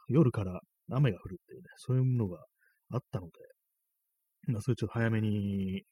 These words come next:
切り上げたというような、そんな感じなんですけども。で、まあ、この中野から江古田の間、すいません、あの、この東京に、東京ローカルな話になっちゃうんでね、なんか全然こうピンとこないというね、方もたくさんいるかもしれないですけども、もしよかったらあの、Googleマップとかね、開いてこう、補足しながらね、補完しながらちょっとね、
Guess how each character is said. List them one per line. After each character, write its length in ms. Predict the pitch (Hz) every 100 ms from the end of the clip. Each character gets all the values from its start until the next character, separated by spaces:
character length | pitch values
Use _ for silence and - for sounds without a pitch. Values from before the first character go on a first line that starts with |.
| _ -
切 100 | 104
り 60 |
上 60 | 95
げ 40 | 87
た 80 |
と 120 | - 175
い 20 |
う 20 |
よ 40 | -
う 20 |
な、 40 |
そ 80 | -
ん 40 | 110
な 60 |
感 140 | 123 120
じ 100 | 110
な 100 | 120
ん 60 |
で 100 | 90
す 100 | -
け 100 | 95
ど 80 | -
も。 160 | - - _ _ _ - - _ _ _
で、 80 | 120
ま 80 | 139
あ、 20 |
こ 140 | 131 127
の 100 | 113
中 280 | 120 175
野 120 | 175 160
か 140 | 139
ら 240 | 127 85 - -
江 120 | 98
古 140 | 101 120
田 120 | 117
の 100 | 117
間、 300 | 107 101 101 - _ _ -
す 60 | -
い 40 |
ま 40 | 107
せ 100 | 90
ん、 20 |
あ 40 |
の、 80 | 90
こ 80 | 95
の 100 | 98
東 160 | - 160
京 160 | 165 147
に、 160 | 135 123 -
東 120 | 156
京 120 | 151
ロ 80 | 143
ー 40 |
カ 120 | -
ル 80 | 107
な 60 | 90
話 180 | - 101
に 60 |
な 60 | 92
っ 20 |
ち 60 | -
ゃ 60 | 90
う 20 |
ん 20 |
で 40 | 85
ね、 80 | -
な 80 | 98
ん 40 |
か 40 | 95
全 80 | 113
然 0 |
こ 80 | 117
う 80 | -
ピ 80 | 123
ン 60 |
と 120 | 147 127
こ 120 | 131
な 80 | 95
い 40 |
と 60 | -
い 60 |
う 40 | 85
ね、 120 | - -
方 180 | -
も 180 | 95 92 - - - - -
た 120 | 120
く 60 |
さ 80 | -
ん 40 | 135
い 20 |
る 80 | 127
か 40 |
も 60 | 95
し 140 | -
れ 40 | 98
な 80 |
い 40 | 92
で 60 | 90
す 80 |
け 80 | -
ど 80 | 98
も、 220 | 101 92 _ -
も 80 | 143
し 60 |
よ 60 | 131
か 80 | 117
っ 0 |
た 140 | - 110
ら 60 |
あ 20 |
の、 20 | 98
Google 340 | 120 139 139
マ 120 | 131
ッ 20 |
プ 140 | - -
と 80 | -
か 100 | 175
ね、 80 | -
開 120 | 202 196
い 40 |
て 80 | 196
こ 200 | - -
う、 40 | - - - _
補 140 | -
足 180 | 135 -
し 80 | -
な 80 | 120
が 80 | 113
ら 100 | 107
ね、 60 | -
補 120 | 113
完 140 | 131 127
し 120 | 123
な 80 | 117
が 60 |
ら 40 | 110
ち 80 |
ょ 40 | 117
っ 20 |
と 80 |
ね、 60 | 92